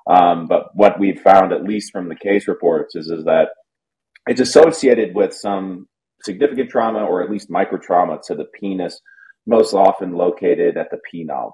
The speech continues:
base. And that can be done from a number of things. Um, gentlemen using penile pumps, vacuum devices, um, vigorous sexual intercourse or vigorous masturbation can play a role. Um,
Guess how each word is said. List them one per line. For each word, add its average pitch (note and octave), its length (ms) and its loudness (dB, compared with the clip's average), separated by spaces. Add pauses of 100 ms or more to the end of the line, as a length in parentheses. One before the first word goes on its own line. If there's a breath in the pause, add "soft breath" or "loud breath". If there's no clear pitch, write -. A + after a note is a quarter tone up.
base. - 580 -10
And E2+ 100 -12
that F#2 180 0
can G2 80 -10
be F#2+ 80 -4
done F2 240 4
from E2 140 -6
a E2 40 -6
number E2+ 340 0
of D2 180 -4
things. C#2 380 -10
Um, C#2+ 420 -4 (140)
gentlemen E2 340 2
using D#2 440 -4 (120)
penile C#2 340 -2 (100)
pumps, B2+ 320 2
vacuum F#2 340 6
devices, F2 760 2 (400)
um, D2+ 400 0
vigorous F#2+ 460 0
sexual F2+ 320 0
intercourse E2+ 540 -2
or C#2+ 120 -12
vigorous E2 380 -2
masturbation G2+ 800 0
can G#2 140 -12
play F#2+ 180 2
a F#2 80 4
role. F2+ 520 4 (300)
Um, E2+ 400 0